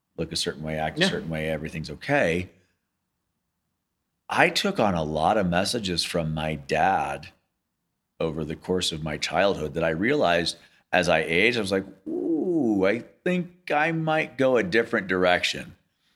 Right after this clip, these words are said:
Speaker 1: So I was grateful for people who had humility and grace with me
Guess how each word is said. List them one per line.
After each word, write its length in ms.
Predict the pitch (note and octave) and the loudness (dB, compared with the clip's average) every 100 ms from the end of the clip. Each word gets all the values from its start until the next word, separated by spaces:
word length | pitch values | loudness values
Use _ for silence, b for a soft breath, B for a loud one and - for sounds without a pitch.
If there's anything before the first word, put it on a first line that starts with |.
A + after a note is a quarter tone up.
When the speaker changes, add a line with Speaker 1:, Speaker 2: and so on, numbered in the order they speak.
| _ - | _ -4
Speaker 1:
So 220 | - A2 | 4 6
I 120 | A2+ | 6
was 180 | A#2 G#2+ | 4 0
grateful 420 | C#3+ F#3+ G3 A3 | 2 2 2 -2
for 140 | G3+ | 0
people 300 | F3 D#3+ D#3+ | 0 0 0
who 160 | B2 C#3 | 0 2
had 480 | A#2 A#2+ A2 G#2 F#2+ | 4 4 4 0 -6
humility 540 | - A2+ A2+ A#2 A2 | -4 2 4 4 4
and 100 | G2 | 2
grace 380 | E2+ G2 A#2+ - | 2 2 2 0
with 180 | E2+ D#2 | -6 -4
me 300 | D#2+ D#2 | -6 -6